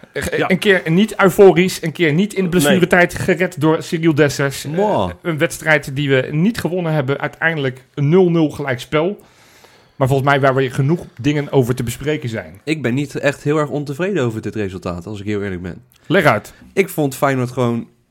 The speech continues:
Speaker 3: echt onwijs sterk voor de dag komen. Op het moment dat wij aan de bal kwamen, had ik nou niet echt het idee dat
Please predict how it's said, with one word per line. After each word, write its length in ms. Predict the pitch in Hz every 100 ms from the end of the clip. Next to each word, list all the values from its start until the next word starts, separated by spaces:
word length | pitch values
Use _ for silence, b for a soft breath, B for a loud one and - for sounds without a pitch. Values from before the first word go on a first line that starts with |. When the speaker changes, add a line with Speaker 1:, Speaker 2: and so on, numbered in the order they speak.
| -
Speaker 3:
echt 380 | 156 131 - -
onwijs 360 | 120 139 156
sterk 220 | 127 143 135
voor 140 | 139
de 80 | 131
dag 220 | 139 135
komen. 360 | 127 107 90 - _ b b b b b _ -
Op 120 | 127
het 80 | 139
moment 240 | 165 190
dat 120 | 165
wij 320 | 139 147 143 -
aan 120 | 117
de 80 | 98
bal 240 | 110 123
kwamen, 460 | 127 127 131 135 127
had 180 | - 104
ik 140 | 107 -
nou 280 | 107 98 92
niet 240 | 127 151
echt 220 | - 131
het 140 | 131 120
idee 300 | 120 120 120
dat 240 | 113 104